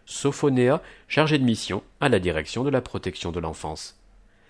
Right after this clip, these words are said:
La première expérience a été menée en septembre dernier auprès d'adolescents autour du spectacle « Les mots qu'on ne me dit pas » de Véronique Poulain.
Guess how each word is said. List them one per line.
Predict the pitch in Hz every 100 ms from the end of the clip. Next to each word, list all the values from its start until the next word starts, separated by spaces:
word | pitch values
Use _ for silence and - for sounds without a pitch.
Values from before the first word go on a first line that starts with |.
| - - - - -
La | -
première | - 127 196
expérience | 117 - - 87 110 165 -
a |
été | 87 -
menée | 98 98 123
en | 110
septembre | 82 90 - 120 101
dernier | 85 82 85 127
auprès | 101 - 113
d'adolescents | 92 87 85 82 127 143
autour | 95 135 113
du | 82
spectacle « | - 87 - 135 147 143 - - -
Les | 92 90
mots | 98 135
qu'on | 160 - 92
ne | 87 87 87
me | 87 123
dit | 110
pas » | 95 82 95 143
de | 104
Véronique | 85 82 101 107 101 101 -
Poulain. | - 98 82